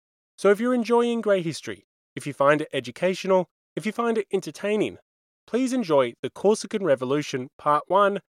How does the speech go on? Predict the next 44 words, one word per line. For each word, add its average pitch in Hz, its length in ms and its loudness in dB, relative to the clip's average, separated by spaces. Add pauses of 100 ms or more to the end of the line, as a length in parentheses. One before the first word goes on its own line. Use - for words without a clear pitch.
(200)
and 175 120 0
then 208 120 2
please 247 440 -4 (240)
take 220 240 -4
the 247 120 -2
opportunity 202 680 -4 (140)
to - 80 -14
support - 400 -4
the 165 100 -6
show 98 320 0 (100)
on 113 120 -8
Patreon. 120 560 -2 (720)
Help 190 220 0
be 220 120 0
the 202 100 -6
change 180 380 0
you 175 60 -4
want 175 220 2
to - 80 -16
see, 127 400 -4 (360)
and 135 80 -4
help 196 220 -2
support 214 400 0
the 175 80 -2
creation 180 640 -2 (100)
of 120 220 -10
detailed, 180 600 0 (280)
independent 135 640 -6
history. 117 440 -8 (1120)
Anyway, 190 360 4 (200)
that's 190 280 0
enough 240 180 -2
from 254 200 0
me, 110 260 -2 (320)
so 165 100 -4
sign 240 260 0
up - 120 -4
to 226 100 -10
the 233 100 -2
newsletter 196 560 4
to 170 120 -8
receive 170 320 -4
a 143 60 2
link 180 260 -2